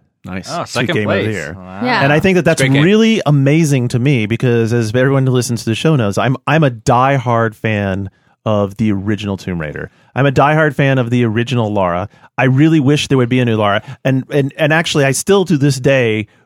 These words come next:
Speaker 3: wish that this game was not Tomb Raider. I,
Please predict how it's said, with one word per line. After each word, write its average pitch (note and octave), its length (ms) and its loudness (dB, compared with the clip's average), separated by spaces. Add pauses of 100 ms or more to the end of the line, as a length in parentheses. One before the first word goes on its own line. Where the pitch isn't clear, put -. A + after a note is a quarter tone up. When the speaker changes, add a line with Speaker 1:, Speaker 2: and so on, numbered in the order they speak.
Speaker 3:
wish C3+ 320 0
that - 120 -10
this B2+ 180 -2
game B2 320 0
was A2+ 180 -2
not A#2 280 -2
Tomb G2 240 -4
Raider. - 280 -10 (440)
I, - 40 -12